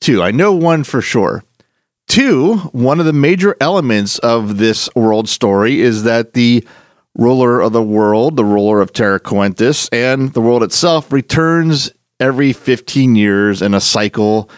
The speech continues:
that starts this story over again. And then number three, it's just a really fantastic story. It's really cool. And just about, I think, I'm, I was gonna say about everybody, I think everyone that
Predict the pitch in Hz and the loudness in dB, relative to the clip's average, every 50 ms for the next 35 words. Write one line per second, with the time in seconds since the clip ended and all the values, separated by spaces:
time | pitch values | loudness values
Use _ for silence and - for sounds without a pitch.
0 | - - _ _ - - 95 85 - - - - 101 101 101 - - - - 90 | -20 -20 _ _ -4 -4 -4 -2 -4 -4 -2 -2 -2 -2 -2 -4 -6 -8 -4 -2
1 | 101 104 - - - 101 92 92 95 117 190 220 185 131 104 90 80 82 76 69 | -2 -2 -2 -2 -2 -2 0 0 2 2 2 2 2 0 -2 -2 -2 -4 -4 -6
2 | 52 - - - - _ _ _ _ _ _ _ _ _ _ - - 151 185 220 | -8 -10 -16 -20 -20 _ _ _ _ _ _ _ _ _ _ -4 -2 0 0 0
3 | 254 247 233 208 165 - 226 226 214 139 98 82 90 92 104 - - - 139 123 | 0 0 0 0 -2 0 0 0 0 0 0 -2 -4 -6 -8 -10 -6 -6 -4 -4
4 | - - - - - - - - - - _ _ - 147 131 - 120 113 113 113 | -4 -4 -4 -4 -4 -4 -6 -8 -10 -14 _ _ -6 -6 -4 -2 -2 0 0 2
5 | 117 127 117 117 107 98 85 - _ _ _ _ - 123 110 104 90 - 131 117 | 2 2 0 0 -2 -2 -6 -10 _ _ _ _ -4 -4 -4 -2 -2 -2 -2 -2
6 | 110 - - 110 92 - - - 104 90 82 85 87 110 110 - - 117 107 107 | -2 -4 -6 -8 -8 -6 -4 -2 -2 0 0 0 0 -2 -2 -2 -4 -4 -2 0
7 | 113 123 127 120 110 107 - - 104 92 92 92 98 - - - 127 113 104 131 | 2 2 2 0 0 -2 -2 -2 -2 0 0 -2 -4 -6 -6 -8 -6 -4 -4 -4
8 | 131 - 143 127 117 - - _ _ - _ _ - - - - 190 226 190 127 | -4 -2 -4 -4 -4 -6 -12 _ _ -20 _ _ -6 -6 -4 -2 -2 -2 -2 -2
9 | - - 123 139 165 - 131 127 135 143 - - 139 123 113 147 190 285 208 123 | -2 -2 -4 -2 -2 -2 0 0 0 -2 0 0 -2 0 0 0 0 0 0 0
10 | 107 101 98 87 98 90 95 95 98 107 - 202 214 - - 185 180 180 165 156 | 0 0 0 0 -2 0 0 0 -2 -2 -2 -2 -2 0 0 0 2 2 2 0
11 | 147 139 131 | 0 -2 -4